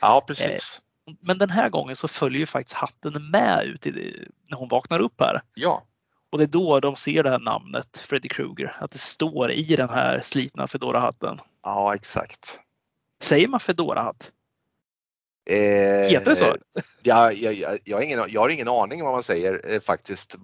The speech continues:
Speaker 1: Ja, du lät så säker på ditt mode där, så att, eh, jag
Speaker 2: <laughs> Aj,
Speaker 1: låter dig
Speaker 2: <laughs> så jag, jag börjar säga det, sen, sen slår det mig att det är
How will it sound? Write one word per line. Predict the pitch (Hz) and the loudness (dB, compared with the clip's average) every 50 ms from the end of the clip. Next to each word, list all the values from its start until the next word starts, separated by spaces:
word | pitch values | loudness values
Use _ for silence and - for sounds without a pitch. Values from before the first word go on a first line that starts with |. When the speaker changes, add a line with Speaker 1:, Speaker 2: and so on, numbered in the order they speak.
| 95 - - - 85 92 90 92 101 | -20 -16 -14 -12 -10 -10 -10 -4 -2
Speaker 1:
Ja, | 110 120 127 123 117 117 | 2 2 2 2 2 0
du | 120 123 | 0 4
lät | 139 151 147 | 4 4 4
så | - 117 | 2 -4
säker | - - 113 95 - - - 156 139 | -2 0 0 0 0 0 -2 -4 -2
på | - 135 | -2 -6
ditt | 120 117 110 - - | -6 -8 -8 -10 -10
mode | 127 131 127 107 107 107 - 151 | -8 -8 -6 0 2 4 4 4
där, | - 98 - | 4 2 0
så | 92 - 107 - | 0 0 0 0
att, | - - - | 0 0 0
eh, | 117 110 113 | 2 4 4
jag | 110 107 120 143 147 135 131 185 | 4 4 4 6 6 6 6 6
Speaker 2:
<laughs> | |
Aj, | 233 233 | 6 6
Speaker 1:
låter | - - - 110 | 4 2 2 0
dig | 110 107 104 - - 208 - _ - - - _ | 0 0 -2 -4 -6 -8 -8 _ -8 -8 -8 _
Speaker 2:
<laughs> | - - - - - - - - 262 - | -12 -14 -14 -14 -14 -14 -10 -10 -8 0
så | - 165 | 2 4
jag, | 180 190 - - | 6 6 6 6
jag | 190 202 208 190 | 4 4 4 4
börjar | 190 196 180 190 | 2 2 2 2
säga | 196 - 233 208 170 151 | 0 0 0 0 2 2
det, | 170 196 | 0 0
sen, | - 208 208 185 | 0 -2 -2 -2
sen | - 202 208 226 240 247 - - | -2 -2 -2 -2 -4 -6 -6 -4
slår | - - 165 156 | -4 -2 0 0
det | 151 151 | 0 2
mig | 160 170 - - | 0 -2 -2 -2
att | - - | 0 2
det | 180 | 2
är | 165 156 147 147 | 2 2 0 -2